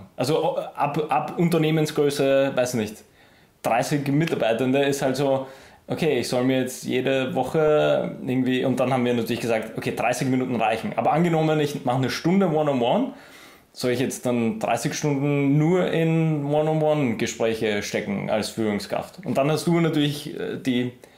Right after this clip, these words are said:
sinnvollen Gegenargumente gebracht, wieso das natürlich der falsche Zugang ist, das so zu sehen. Und ich glaub, da können wir auf jeden Fall nochmal das Thema aufgreifen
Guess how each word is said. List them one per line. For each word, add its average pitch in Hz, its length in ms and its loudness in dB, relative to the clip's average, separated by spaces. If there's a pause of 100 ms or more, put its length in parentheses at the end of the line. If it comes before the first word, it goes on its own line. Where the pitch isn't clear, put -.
(200)
sinnvollen 175 420 2
Gegenargumente 139 600 2
gebracht, 131 300 0
wieso 139 360 2
das 131 180 0
natürlich 123 260 -2
der 139 100 0
falsche 127 320 0
Zugang 160 320 2
ist, 131 200 -2
das 120 140 -2
so 175 200 2
zu 170 120 -4
sehen. 127 440 -2 (520)
Und 127 240 0
ich 127 80 0
glaub, - 160 -4
da 123 80 -2
können 131 240 0
wir 127 400 2
auf 117 100 -2
jeden 127 140 0
Fall 123 160 0
nochmal 117 800 2 (560)
das 127 240 -2
Thema 113 240 2
aufgreifen 104 640 -2